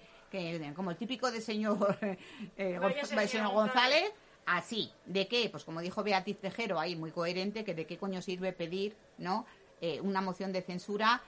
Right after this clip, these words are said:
Speaker 1: sin, eh, eh, perdón, de, de que se vaya,
Speaker 2: Una
Speaker 1: ¿no? Una
Speaker 2: dimisión.
Speaker 1: dimisión de, una dimisión de un concejal pues lo que les dije yo a la salida, ¿no? De, en intermedio, que yo decía, "Concejalas, hombre, es que, eh, porque no haya policías municipales,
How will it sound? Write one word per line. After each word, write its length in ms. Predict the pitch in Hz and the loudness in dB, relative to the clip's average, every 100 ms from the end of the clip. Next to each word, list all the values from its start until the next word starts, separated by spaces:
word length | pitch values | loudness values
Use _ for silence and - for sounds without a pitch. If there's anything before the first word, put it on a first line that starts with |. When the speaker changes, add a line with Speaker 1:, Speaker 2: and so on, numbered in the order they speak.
| - - | -18 -20
Speaker 1:
sin, 380 | - 185 165 160 | -12 -6 -4 -6
eh, 220 | - 160 156 | -4 -4 -4
eh, 40 | 170 | -6
perdón, 380 | 160 147 160 143 - | -6 -6 -8 -8 -14
de, 380 | - 156 135 139 | -8 -4 -4 -4
de 100 | 156 | -6
que 80 | - | -8
se 140 | 151 | -2
vaya, 220 | - - | 0 0
Speaker 2:
Una 40 | 156 | 0
Speaker 1:
¿no? 80 | 190 | 0
Una 180 | 226 | 0
Speaker 2:
dimisión. 540 | 226 233 226 269 285 330 | 0 0 -2 2 4 2
Speaker 1:
dimisión 260 | 403 - - - - | 0 -14 -20 -20 -6
de, 540 | 175 175 147 147 127 - | 0 0 2 -2 -4 -6
una 180 | 202 190 | -2 0
dimisión 420 | 208 202 220 208 | 0 -2 -2 -2
de 60 | |
un 80 | 208 | -2
concejal 640 | 202 190 196 190 220 247 - - - - - - - - - | -2 -2 -4 2 4 4 0 -20 -20 -20 -20 -20 -20 -20 -12
pues 140 | 156 | -4
lo 140 | 185 | -4
que 60 | 214 | 0
les 140 | 190 | -2
dije 240 | 151 147 147 | -2 -6 -4
yo 100 | 151 | -2
a 60 | |
la 100 | 139 | 0
salida, 440 | 131 165 202 202 165 | -2 -4 -4 -2 -2
¿no? 180 | 180 254 | -2 -4
De, 140 | 202 | -4
en 100 | 160 | -4
intermedio, 600 | 156 143 151 202 240 202 | -6 -8 -6 -6 -4 -4
que 120 | 143 | -6
yo 120 | 143 143 | -6 -6
decía, 300 | 139 120 131 | -6 -8 -10
"Concejalas, 520 | 147 139 143 160 156 | -10 -10 -8 -8 -8
hombre, 280 | 156 175 135 - - - - - - | -6 -6 -6 -14 -20 -20 -20 -20 -6
es 200 | 190 180 | -4 -2
que, 340 | - 185 190 - - - - - | 0 0 0 -4 -20 -20 -14 -4
eh, 180 | 160 147 | -4 -2
porque 320 | 170 165 170 | -4 -4 -4
no 80 | 160 | -4
haya 340 | 160 160 160 165 | -2 0 0 0
policías 600 | 165 151 147 196 180 147 | -2 -6 -6 -4 -4 -4
municipales, 840 | 156 143 - 151 160 165 196 214 | -6 -8 -8 -2 0 0 -4 -6